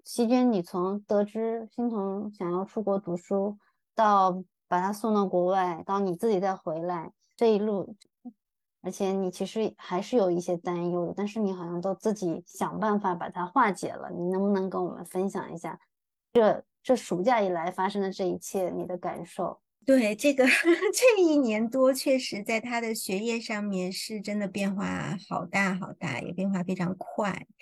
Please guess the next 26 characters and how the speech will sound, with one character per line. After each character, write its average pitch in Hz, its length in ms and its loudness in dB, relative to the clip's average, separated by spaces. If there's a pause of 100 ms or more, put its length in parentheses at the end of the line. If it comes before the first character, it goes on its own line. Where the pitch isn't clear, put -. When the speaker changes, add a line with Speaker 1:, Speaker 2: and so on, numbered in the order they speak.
(500)
Speaker 2:
他 254 280 0 (180)
八 262 160 2
升 285 260 4
九 226 260 0
的 160 120 0
那 202 120 0
个 196 100 -2
暑 - 280 -6
假 180 340 0
呢， 160 260 0
他 185 100 -2
跟 180 180 -2
我 165 80 -2
提 - 260 -8
出 180 220 -6
来， 156 180 -4
就 208 100 -6
像 196 220 -2
刚 180 180 0
才 175 160 -4
欣 180 220 -2
桐 175 200 -4
他 175 160 -2
分 175 220 -2
享 - 300 -8
的， - 200 -8